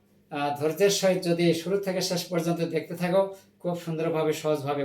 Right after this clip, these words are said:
বুঝতে পারবে। এই ছিল আমার ভিডিওটি, তোমাদের কাছে কেমন লাগে তা অবশ্য জানার জন্য কিন্তু কমেন্টস করে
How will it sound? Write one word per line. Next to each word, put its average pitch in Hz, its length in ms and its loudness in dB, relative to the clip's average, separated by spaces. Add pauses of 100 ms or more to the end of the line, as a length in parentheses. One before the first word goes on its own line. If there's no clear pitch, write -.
বুঝতে 143 260 -4
পারবে। 160 220 2 (640)
এই 147 120 2
ছিল 160 120 0 (2000)
আমার 156 200 0 (100)
ভিডিওটি, 180 300 4 (100)
তোমাদের 170 300 -2
কাছে 175 180 0 (120)
কেমন 175 260 2 (140)
লাগে 165 240 4 (420)
তা 151 80 0 (240)
অবশ্য 170 260 -2 (160)
জানার 165 300 4
জন্য 170 140 4 (120)
কিন্তু 147 260 -4
কমেন্টস 165 320 2
করে 156 140 2